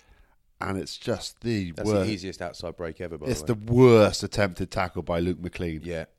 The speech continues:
Speaker 1: on him.
Speaker 2: Absolutely pied him, didn't
Speaker 1: He's
Speaker 2: he?
Speaker 1: just, he's, like, sitting on the toilet,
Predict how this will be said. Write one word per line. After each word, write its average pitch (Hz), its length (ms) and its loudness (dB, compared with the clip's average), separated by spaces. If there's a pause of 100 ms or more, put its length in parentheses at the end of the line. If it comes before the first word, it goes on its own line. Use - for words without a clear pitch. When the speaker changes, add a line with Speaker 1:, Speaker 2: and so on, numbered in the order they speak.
(140)
Speaker 1:
on 95 160 -2
him. 85 200 -4 (220)
Speaker 2:
Absolutely - 420 -14
pied 82 300 -8
him, 80 140 -12
didn't 87 100 -6
Speaker 1:
He's 120 100 -4
Speaker 2:
he? 82 160 -16
Speaker 1:
just, - 540 0 (960)
he's, 123 200 -4
like, - 160 -4
sitting 104 300 -2
on 95 60 -4
the 95 80 -4
toilet, 95 480 0